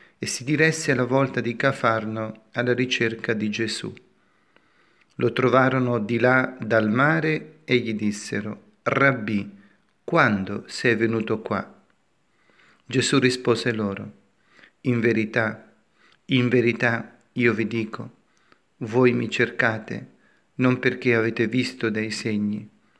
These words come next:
ma perché avete mangiato di quei pani e vi siete saziati. Datevi da fare non per il cibo che non dura, ma per il cibo che rimane per la vita eterna e che il Figlio dell'uomo vi darà,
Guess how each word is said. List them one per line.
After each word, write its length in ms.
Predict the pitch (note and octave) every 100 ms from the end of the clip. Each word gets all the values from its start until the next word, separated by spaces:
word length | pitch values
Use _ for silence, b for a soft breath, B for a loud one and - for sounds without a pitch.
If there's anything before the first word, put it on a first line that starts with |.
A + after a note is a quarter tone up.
| _ _ -
ma 280 | B2+ A#2
perché 840 | G#2+ - A#2 A2 - A#2+ A2 - - _
avete 360 | A2+ A2 A#2 A#2+
mangiato 560 | A#2 A#2 A2 A#2 A2 A2
di 160 | A2
quei 200 | - A2
pani 440 | - G#2 G#2 G2+ G#2 b b b b
e 140 | A#2
vi 100 | A#2
siete 380 | A2 B2+ - A2
saziati. 760 | - A#2 A2 - G2+ G2 - - - b b b b b b
Datevi 560 | A#2+ B2+ B2 C3 A#2 A#2+
da 100 | A#2+
fare 400 | - A#2 A2+ A#2
non 400 | B2+ B2 A#2 A2+
per 160 | A2
il 160 | G#2+ G#2
cibo 500 | - A#2 G#2+ G#2+ -
che 160 | A#2
non 300 | A2 A2 G#2
dura, 340 | G#2+ A#2 B2 B2+ - B B B B
ma 160 | A#2+ G#2+
per 180 | A#2+
il 160 | A2 G#2+
cibo 380 | - B2+ B2 A#2
che 180 | - A#2+
rimane 480 | A2+ A#2+ B2 B2
per 160 | G#2+ A#2+
la 100 | A2+
vita 300 | G#2+ B2+ A#2
eterna 720 | A2 A#2+ A#2+ A#2 A#2 A#2+ C3 B B B B
e 220 | - A#2 A2+
che 80 |
il 140 | B2 B2
Figlio 360 | - D3+ C#3+
dell'uomo 580 | C3 C3+ C3 C3+ C3+ C3
vi 120 | B2
darà, 520 | B2+ B2+ C3+ B2+ -